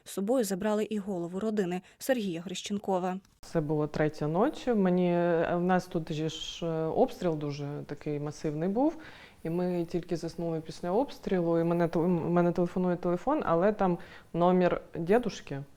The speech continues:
Speaker 2: який помер. І я така після обстрілу в шоці, що відбувається. Я не можу зрозуміти, чому телефонує дідушка, якого вже нема. Я скидаю, бо теж ще не можу проснутися, прокинутися.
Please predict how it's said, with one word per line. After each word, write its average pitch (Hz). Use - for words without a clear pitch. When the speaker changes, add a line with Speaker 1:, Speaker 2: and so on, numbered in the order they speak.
Speaker 2:
який 151
помер. 143
І 151
я 151
така 147
після -
обстрілу 160
в 135
шоці, 196
що 156
відбувається. 160
Я 160
не 156
можу 151
зрозуміти, 156
чому 147
телефонує 135
дідушка, 180
якого 156
вже 147
нема. 190
Я 190
скидаю, 208
бо 170
теж 160
ще -
не 165
можу 160
проснутися, -
прокинутися. 196